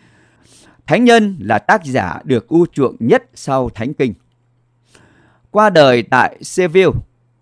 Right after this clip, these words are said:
năm sáu trăm ba mươi sáu, sau hai mươi lăm năm làm giám mục, và được tôn kính như một vị hiển thánh trong toàn cõi phương Tây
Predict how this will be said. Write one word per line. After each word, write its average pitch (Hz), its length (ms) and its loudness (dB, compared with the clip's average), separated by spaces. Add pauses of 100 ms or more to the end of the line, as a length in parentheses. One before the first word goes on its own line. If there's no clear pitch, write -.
(140)
năm 165 440 -4
sáu 156 200 0
trăm 160 200 -4
ba 147 120 0
mươi 151 120 -4
sáu, 139 340 -4 (680)
sau 190 320 0
hai 190 240 0
mươi 190 120 -2
lăm 185 220 0
năm 175 260 -2
làm 104 260 -4
giám 156 160 -6
mục, 120 200 -4 (1040)
và 151 180 0
được 151 260 2
tôn 202 180 0
kính 190 360 0
như 185 100 -2
một 131 260 -4
vị 120 300 -4
hiển 123 360 0
thánh 165 320 -4
trong 175 320 -4
toàn 131 400 0
cõi - 260 -2
phương 196 300 -2
Tây 180 320 0